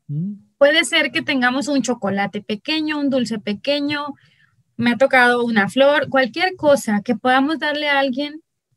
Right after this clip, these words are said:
Speaker 2: algo, que podamos darle un, un regalo, porque no sabemos la historia personal de esa persona,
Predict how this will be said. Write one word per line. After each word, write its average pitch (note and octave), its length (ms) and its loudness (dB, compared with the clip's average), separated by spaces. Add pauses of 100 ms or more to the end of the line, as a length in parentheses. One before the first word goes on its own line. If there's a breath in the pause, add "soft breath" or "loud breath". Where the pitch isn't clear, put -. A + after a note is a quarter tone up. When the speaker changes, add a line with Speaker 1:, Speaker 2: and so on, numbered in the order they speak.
Speaker 2:
algo, A#3 440 -2
que G#3+ 100 -8
podamos B3 320 2
darle C#4+ 300 0
un, C4+ 340 -2
un C4 200 2
regalo, A3+ 640 0
porque A3+ 280 -6
no B3+ 140 2
sabemos D4 600 -2
la C4 120 0
historia C4 600 0
personal G#3+ 500 -2
de G#3+ 80 -4
esa G3+ 200 -10
persona, G3+ 560 -6